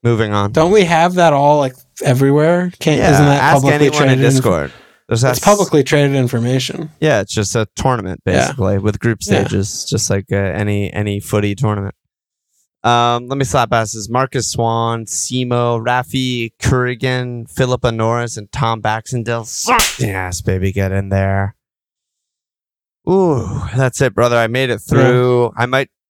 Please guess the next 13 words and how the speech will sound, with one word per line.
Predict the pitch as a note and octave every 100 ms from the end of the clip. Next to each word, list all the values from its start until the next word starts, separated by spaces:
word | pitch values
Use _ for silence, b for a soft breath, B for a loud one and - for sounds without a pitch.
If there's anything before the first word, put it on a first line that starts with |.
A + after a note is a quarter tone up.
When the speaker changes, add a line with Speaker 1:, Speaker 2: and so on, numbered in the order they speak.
| _
Speaker 1:
I | A2
might | A2+ C3
go | A#2+
to | G#2
sleep | G2 - G#2+ -
and | G2
do | G2
this | G2 G2+
in | G2
the | G2
morning. | G2 G2+ A2+ A2+ - _
Um, | - F#2 F#2+ E3
Speaker 2:
Yeah, | D#3